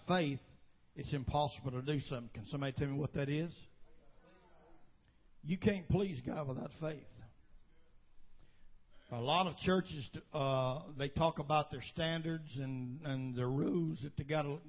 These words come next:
go by, and everybody has to go by and all that kind of stuff. But I'm gonna tell you something. All the rules and the standards and everything else aside,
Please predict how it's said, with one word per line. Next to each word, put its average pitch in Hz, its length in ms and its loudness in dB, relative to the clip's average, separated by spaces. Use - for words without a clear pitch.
go 156 140 4
by, 147 320 2
and 147 80 -2
everybody 147 300 2
has 135 120 -6
to - 80 -12
go 147 160 0
by 139 240 0
and 139 80 -2
all 139 200 0
that 151 180 -4
kind 147 160 0
of 127 60 -8
stuff. 147 300 0
But 127 120 0
I'm 170 80 2
gonna 185 180 0
tell - 80 4
you 185 120 4
something. 123 420 -6
All 180 360 8
the 165 60 2
rules 175 400 6
and 151 140 -6
the 123 60 -6
standards 175 500 -2
and 139 80 -2
everything 160 380 0
else 156 200 2
aside, 151 580 0